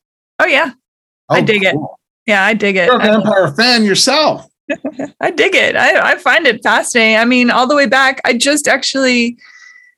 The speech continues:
Speaker 1: uh, was on a road trip not too long ago, and I re-listened to Dracula, which was fantastic. I mean, it's such an interesting mythology. Who doesn't, uh, again, as a, as a twenty-something reading the Anne Rice books and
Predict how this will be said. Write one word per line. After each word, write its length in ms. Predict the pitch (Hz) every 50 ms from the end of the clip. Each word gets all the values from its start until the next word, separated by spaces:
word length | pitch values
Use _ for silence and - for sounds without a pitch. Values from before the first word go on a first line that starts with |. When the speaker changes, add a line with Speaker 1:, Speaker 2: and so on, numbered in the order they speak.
| _ _ _ -
Speaker 1:
uh, 180 | 233 233 226 202
was 140 | 226 247 240
on 140 | 247 240 233
a 60 | 220
road 220 | 208 220 233 240
trip 220 | 226 - 269 196 214
not 200 | 202 208 196 240
too 120 | - -
long 200 | 220 214 214 214
ago, 420 | 214 208 214 214 208 202 208 202
and 240 | - - 208 208 208
I 100 | 208 208
re-listened 560 | 202 202 226 226 220 220 226 - 233 202 214 208
to 160 | - 233 214
Dracula, 760 | 190 214 202 214 226 - - 202 202 196 190 196 208 233 220
which 260 | - 214 208 - -
was 200 | 196 202 208 -
fantastic. 840 | - 202 202 208 - 196 180 196 208 - - 208 196 208 233 - - _ _ _ _ _ _ _ _ _ _ _ _ _
I 80 | - 247
mean, 240 | 247 254 262 269 262
it's 200 | 240 240 240 -
such 200 | - 294 285 -
an 100 | 302 226
interesting 560 | 226 247 240 285 277 - - 254 247 233 220
mythology. 880 | 208 214 208 220 202 208 220 226 233 214 247 254 254 254 254 233 - - - -
Who 120 | 285 269
doesn't, 540 | 214 254 254 247 262 254 240 226 - 233 _ _ _ _ _ _ _ _ - _ _ _ _ - - - -
uh, 120 | - 254 -
again, 460 | - 240 208 269 269 254 233 214 214
as 160 | 226 214 202
a, 260 | 220 220 208 196 202 - -
as 160 | 220 214 208
a 100 | 220 196
twenty-something 880 | 202 - - 233 240 247 240 233 240 - 233 214 214 208 214 208 208 202
reading 280 | 208 220 220 214 214
the 80 | 208 -
Anne 240 | - 202 202 202 202
Rice 280 | 196 196 214 226 226
books 600 | - - 208 196 196 208 208 - - - - - _ _ _ _ _ _ _ _ _ _ _
and 480 | - 220 208 202 202 202 196 202 - -